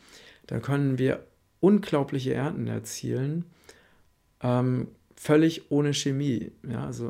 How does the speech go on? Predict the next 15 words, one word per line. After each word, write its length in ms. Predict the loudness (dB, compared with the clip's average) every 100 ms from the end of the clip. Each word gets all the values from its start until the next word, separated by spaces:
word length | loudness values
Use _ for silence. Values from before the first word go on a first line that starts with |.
| -10
äh, 160 | -10 -10
wir 100 | -6
können 340 | -4 -4 -6 -10 -12 -8
gigantische 680 | -8 0 0 2 -2 -2 -2
Ernten 260 | -2 -2
erzielen, 480 | -4 -4 -4 -4 -2
die 120 | -6
größer 420 | -4 0 2 0
sind 340 | 0 0 0 -4 -20 -20 -10
als 200 | -6 -4
in 40 |
der 80 | -4
konventionellen 640 | -2 -2 -2 -2 -2 0
Landwirtschaft, 640 | 0 -2 -4 -2 -4 -6 -10
aber, 560 | -4 -2 0 0 -2